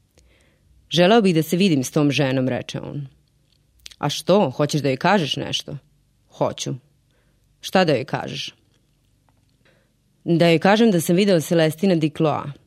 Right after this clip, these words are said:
"Ti si video Celestina Dikloa?" "I on je živ, zdrav?" "Zdrav je, što?" Ona ućuta,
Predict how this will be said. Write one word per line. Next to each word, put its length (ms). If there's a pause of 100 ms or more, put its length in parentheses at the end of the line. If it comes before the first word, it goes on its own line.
(1000)
"Ti 160
si 120
video 260
Celestina 580
Dikloa?" 540 (1080)
"I 180
on 200
je 100
živ, 280
zdrav?" 400 (1080)
"Zdrav 380
je, 100
što?" 420 (1000)
Ona 260
ućuta, 540